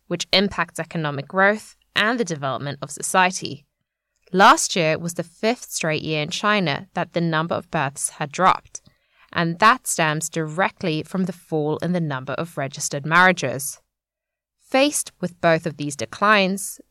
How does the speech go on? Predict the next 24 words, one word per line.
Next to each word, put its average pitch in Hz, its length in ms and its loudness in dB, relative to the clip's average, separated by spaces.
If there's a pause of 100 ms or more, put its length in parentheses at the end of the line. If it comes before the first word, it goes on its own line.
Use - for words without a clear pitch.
(120)
government 262 540 0
departments 156 760 -2
need 175 340 0
to - 140 -4
introduce 156 420 -6
policies 156 720 -2
to - 180 -6
encourage 208 640 -2
people - 300 -6
to - 100 -12
get - 180 -8
married 190 440 2
and 151 280 -4
have 139 180 -6
children, 185 480 -2 (440)
including 254 460 0
measures 185 440 0
that 151 200 -2
would 175 140 -2
lower 151 240 -2
the 156 100 -4
cost - 300 -8
of - 60 -18
housing 180 540 0